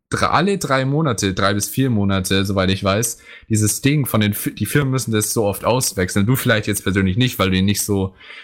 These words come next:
äh, nutzt, wie, äh, die öffentlichen genutzt werden, ähm, dann lohnt sich das einfach nicht umwelttechnisch gesehen, weil auch E-Autos, wenn du dir ein E-Auto kaufst, die Batterie, ich weiß gar nicht, wie viele Zehntausende Kilometer du fahren musst,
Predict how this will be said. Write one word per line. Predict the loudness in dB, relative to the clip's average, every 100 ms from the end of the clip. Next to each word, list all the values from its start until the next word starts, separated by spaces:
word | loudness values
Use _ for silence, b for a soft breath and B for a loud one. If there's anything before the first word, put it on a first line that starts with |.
| B -2
äh, | 0 2
nutzt, | 0 -2 -4 0
wie, | 2 2 0
äh, | 0 0 2 0 0
die | -2 -2
öffentlichen | 0 2 2 2 2
genutzt | 2 0 -2 0
werden, | 2 2 0 -4 B B B B _ -2
ähm, | 0 2 0 0 0 -2 -2
dann | 0 2
lohnt | 2 0 0
sich | -2
das | 0 -2
einfach | 0 0 0 0
nicht | 0 -4 -14 _ -2
umwelttechnisch | 2 4 4 0 0 -2 0 -2
gesehen, | -2 0 2 2 2
weil | 2 0 0
auch | -2 -2 -2
E-Autos, | 0 0 0 -2 -2 -4 -4 -8 b b
wenn | -2
du | 0
dir | 0
ein |
E-Auto | 0 0 0 -2 -4
kaufst, | 0 0 0 -6 -8 -12 b b -4
die | 0 2
Batterie, | 0 0 0 0 0
ich | 0
weiß | 0 -2
gar | -2 0
nicht, | 0
wie | -2
viele | 0 0 2 0 0 -2 -2
Zehntausende | -2 0 2 0 0 -2 -2
Kilometer | 0 0 0 -2
du | -2
fahren | 0 2 0 0
musst, | 0 -2 -6